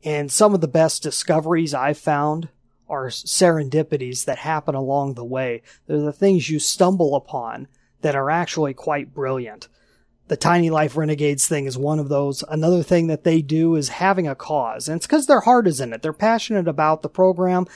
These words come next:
but they have a cause that they're donating to and looking to donate to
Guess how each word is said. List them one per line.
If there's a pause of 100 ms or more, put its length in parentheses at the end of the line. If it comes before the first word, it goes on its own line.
(240)
but
they
have
a
cause
that
they're
donating
to (280)
and
looking
to
donate
to